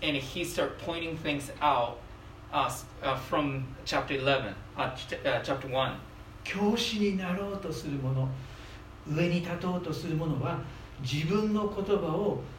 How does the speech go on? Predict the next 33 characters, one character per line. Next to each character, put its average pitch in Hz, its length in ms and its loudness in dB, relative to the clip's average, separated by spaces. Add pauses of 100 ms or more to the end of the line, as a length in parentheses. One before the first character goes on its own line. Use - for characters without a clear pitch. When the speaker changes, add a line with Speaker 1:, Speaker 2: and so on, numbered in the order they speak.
Speaker 2:
制 202 600 2
御 226 80 4
で 220 140 -2
き 208 140 -2
る 196 100 2
も 175 120 2
の 160 140 -2
で 156 100 0
な 143 140 -2
け 165 140 -6
れ 165 60 -4
ば 165 120 -6
い 190 40 -6 (100)
け 262 140 -8
な 277 140 0
い 247 40 -4 (100)
と 190 80 -4
語 - 80 -2
り - 60 -6
か - 80 -10
け - 60 -10
ま - 840 -14
す。 - 120 0
Speaker 1:
So 170 80 2
James 220 300 4
said, 190 360 8 (280)
"If 202 180 0
you 285 80 6
want 320 120 6
to 247 60 6
be 202 140 0
a 151 80 0
teacher 240 440 -2